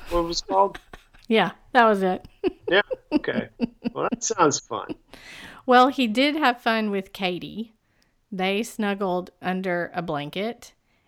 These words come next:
Speaker 2: and she was the one that said, um, "I'm afraid that you're just not into me, and if you're not, I want you to let me go sooner rather than later," which is pretty early to have that conversation.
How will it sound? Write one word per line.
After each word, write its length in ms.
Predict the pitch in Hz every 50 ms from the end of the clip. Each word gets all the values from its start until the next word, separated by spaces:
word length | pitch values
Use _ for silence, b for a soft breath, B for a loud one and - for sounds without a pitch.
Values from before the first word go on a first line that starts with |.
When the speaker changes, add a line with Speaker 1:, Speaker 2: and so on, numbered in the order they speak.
| _ -
Speaker 2:
and 120 | 196 190 185
she 220 | - - 233 226
was 160 | 233 240 220
the 100 | - 220
one 260 | 202 202 202 196 196
that 140 | 190 180 - -
said, 600 | - - 190 185 180 175 175 175 175 190 214 - _ _ _ _ _ _ _ _ _ _ _ -
um, 600 | 285 196 185 175 175 175 170 170 165 170 170 - - _ _ _ _ _ _ _ _ -
"I'm 200 | 190 202 233 247
afraid 520 | 262 247 - - 240 233 233 233 233 208 196
that 380 | 202 202 196 196 202 196 - _ _ _
you're 240 | - 220 214 214 226
just 220 | 214 233 220 -
not 260 | 233 220 208 214 220 -
into 360 | 208 208 208 214 214 - 214
me, 340 | 214 208 208 208 208 208 202
and 100 | 196 190
if 160 | 185 185 -
you're 120 | 196 185
not, 500 | 185 185 185 185 196 196 196 196 196 214 -
I 60 | 180
want 200 | 180 185 202 170
you 80 | 185
to 60 | 175 175
let 200 | 180 180 - 175
me 100 | 180 180
go 220 | 190 180 180 180
sooner 400 | 175 - - 185 185 180 180 175
rather 280 | 170 170 165 170 180 170
than 220 | - 180 175 175
later," 380 | 170 160 160 156 160 175 208 220
which 180 | 226 220 -
is 140 | 214 196 202
pretty 420 | - - - 277 285 349 381 381 - -
early 440 | 262 277 370 415 392 285 214 196 185
to 80 | 185
have 260 | 185 196 190 180 190 190
that 240 | 208 226 233 226
conversation. 960 | - 220 202 196 190 185 180 - 190 165 165 156 - - 180 170 165 170 208